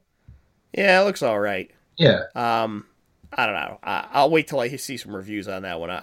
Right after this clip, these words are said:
Speaker 1: I'm not gonna run out and try to get it.
Speaker 2: Yeah.
Speaker 1: Uh, next up was Inheritance. And what's this one about, Shane?
Speaker 2: Well, basically, it's, uh, based around the story of a girl whose patriarch, her father,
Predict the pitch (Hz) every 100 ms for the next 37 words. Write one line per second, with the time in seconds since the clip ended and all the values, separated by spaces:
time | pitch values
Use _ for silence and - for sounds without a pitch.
0 | 117 117 101 92 92 92 87 78 87 85
1 | - 85 82 90 87 - _ _ _ 113
2 | 101 90 110 113 120 151 - 151 - -
3 | 101 139 139 135 131 - 139 135 - 165
4 | 160 107 80 - - - 131 127 156 180
5 | 190 - 123 104 104 - 123 113 - _
6 | _ - _ - 143 - 175 170 123 127
7 | 113 113 117 - 139 127 120 110 - 135
8 | - - 123 120 107 - - 120 113 101
9 | 110 113 101 - _ - 101 - 117 120
10 | 113 110 110 104 92 - - _ - 139
11 | 110 - 95 90 - 107 - 123 110 87